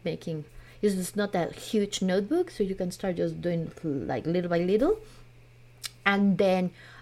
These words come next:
uh, you, they can al-, they can also have, uh, digital planners. You put them, it's a P D F that you upload in your Evernote or your GoodNotes. That's the one I use. I use my P D Fs, uh, on my GoodNotes, and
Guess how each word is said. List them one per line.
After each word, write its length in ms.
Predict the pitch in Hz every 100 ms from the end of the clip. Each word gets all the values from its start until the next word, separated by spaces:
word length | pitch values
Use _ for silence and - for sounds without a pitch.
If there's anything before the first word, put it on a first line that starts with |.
| -
uh, 460 | 196 190 185 175 -
you, 200 | 196 214 -
they 160 | 185 196
can 300 | 190 180 180
al-, 160 | 185 175
they 200 | 180 180
can 200 | 185 175
also 280 | 175 170 175
have, 380 | 160 170 156 151
uh, 460 | 151 147 139 135 123 - - - - - - -
digital 280 | 202 202 180
planners. 420 | 180 165 185 220
You 60 | 170
put 260 | - 165
them, 220 | 165 165 -
it's 140 | 165
a 40 | 147
P 160 | -
D 100 | 214 165
F 60 |
that 160 | 151 143
you 60 |
upload 480 | - 160 160 143 160
in 120 | 175
your 160 | 156 147
Evernote 580 | - 151 165 160 175 190
or 80 | 160
your 240 | 131 147
GoodNotes. 540 | - 156 151 151 156 -
That's 220 | 165 147
the 80 | 143
one 160 | 143
I 80 | 131
use. 480 | 135 139 139 285 - - - - - -
I 100 | 165
use 440 | 156 147 156 156
my 180 | 156 156
P 140 | 147
D 140 | 160 156
Fs, 300 | 156 170 - - - - -
uh, 480 | 180 165 156 151 147 - -
on 360 | 160 156 151
my 180 | 147 139 135
GoodNotes, 600 | 175 196 220 226 226 - -
and 340 | 160 151 147